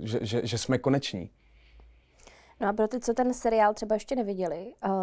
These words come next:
Speaker 2: tak momentálně venku první polovina dílu, mají být osm, jsou venku čtyři. Tak kdyby si měl jenom lehce popsat, eh, jakou roli tam teda hraješ a o čem ten seriál je?
Speaker 1: <laughs> Eh, hraju teda postavu, která se jmenuje Filip, stejně jako já, ale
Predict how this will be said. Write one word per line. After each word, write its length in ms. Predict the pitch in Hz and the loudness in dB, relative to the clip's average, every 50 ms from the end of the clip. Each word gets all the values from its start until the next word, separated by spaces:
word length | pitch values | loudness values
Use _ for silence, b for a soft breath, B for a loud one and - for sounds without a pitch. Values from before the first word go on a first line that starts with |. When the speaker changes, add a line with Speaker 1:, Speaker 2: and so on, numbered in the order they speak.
| 185 - | -2 -2
Speaker 2:
tak 240 | - 214 190 - - | 0 -2 -2 -2 0
momentálně 460 | 214 196 208 214 214 220 214 220 220 | -2 0 0 2 2 2 4 4 2
venku 340 | 214 214 214 - 220 220 214 | 2 0 0 0 0 0 0
první 280 | 208 - 220 214 220 214 | 0 -2 0 0 0 0
polovina 340 | - 208 208 202 202 190 180 | 2 2 0 0 0 -2 -2
dílu, 260 | 180 - 190 208 233 | -4 -4 -2 -2 -2
mají 160 | 226 196 190 | -2 -2 -4
být 200 | 208 185 180 185 | -6 -8 -8 -8
osm, 320 | - 190 - - 240 247 240 | -8 -10 -8 -6 -4 -4 -4
jsou 140 | - 214 196 | -4 -4 -4
venku 280 | 196 196 196 - 175 - | -4 -4 -6 -8 -14 -14
čtyři. 400 | - - - - 175 165 - 160 - _ _ B B B B B B B | -12 -10 -6 -4 -4 -4 -4 -6 -12 _ _ B B B B B B B
Tak 120 | - 202 | -2 -2
kdyby 200 | 202 - 214 233 | -2 -2 -4 -4
si 120 | 240 - 240 | -4 -4 -2
měl 180 | 247 247 240 | 0 0 2
jenom 340 | 233 226 226 220 220 214 208 | 2 2 2 0 0 -2 -4
lehce 300 | 202 196 196 - - 202 | -4 -6 -6 -6 -10 -10
popsat, 440 | 190 - 190 - - - 214 196 196 - - - | -8 -8 -8 -8 -4 0 0 0 0 -2 -2 -2
eh, 180 | 202 190 185 | 0 0 0
jakou 300 | 185 185 185 - 233 233 | 0 -2 -2 -4 -2 -2
roli 160 | 226 220 220 220 | -2 -2 -2 -2
tam 160 | - 220 220 | -4 -6 -6
teda 180 | - 202 190 | -6 -6 -6
hraješ 380 | - 170 226 262 277 285 - - | -6 -6 -6 -6 -6 -6 -8 -10
a 40 | 226 | -10
o 20 | |
čem 200 | 208 - - 208 | -10 -10 -12 -12
ten 140 | - 190 190 | -10 -10 -10
seriál 340 | - - 180 165 - - 123 | -8 -8 -8 -8 -8 -8 -10
je? 80 | - - - _ B B B B B B B B B B B B B B B B B | -12 -12 -14 _ B B B B B B B B B B B B B B B B B
Speaker 1:
<laughs> 800 | - 135 139 160 - - 185 139 120 156 180 - - 175 135 107 B 151 165 151 135 B B B | 0 2 2 4 8 8 8 10 10 10 10 10 10 8 6 6 B -2 -6 -6 -8 B B B
Eh, 300 | 127 120 117 110 107 110 | 4 6 6 6 6 4
hraju 280 | 113 110 123 139 135 131 | 6 6 6 6 6 6
teda 180 | - 131 131 | 6 6 6
postavu, 380 | 113 127 120 - - 131 131 123 | 6 4 0 2 2 4 4 4
která 240 | - - 117 113 110 | 4 4 4 4 4
se 120 | - 123 | 2 2
jmenuje 220 | 120 123 123 123 | 2 4 4 2
Filip, 340 | 113 - - 110 113 123 123 | 2 0 0 2 2 2 2
stejně 300 | - - - 117 113 110 | 0 -4 -2 0 0 0
jako 240 | 110 107 - - 101 | -2 -2 -2 -2 -2
já, 240 | 92 90 98 104 101 | 0 0 0 -2 -2
ale 260 | - 104 101 101 98 | -2 -2 -2 -2 -4